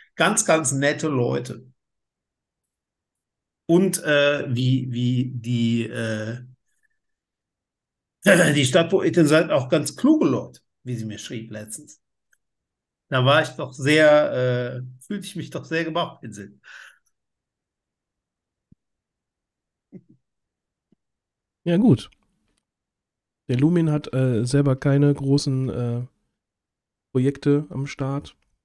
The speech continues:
Speaker 2: Von daher muss man da kein großes, kein, keine große Werbung machen.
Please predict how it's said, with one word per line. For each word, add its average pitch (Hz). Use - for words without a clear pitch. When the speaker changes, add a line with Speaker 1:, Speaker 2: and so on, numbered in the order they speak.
Speaker 2:
Von 120
daher 117
muss 123
man 117
da 113
kein 113
großes, 117
kein, 107
keine 113
große 110
Werbung 110
machen. 131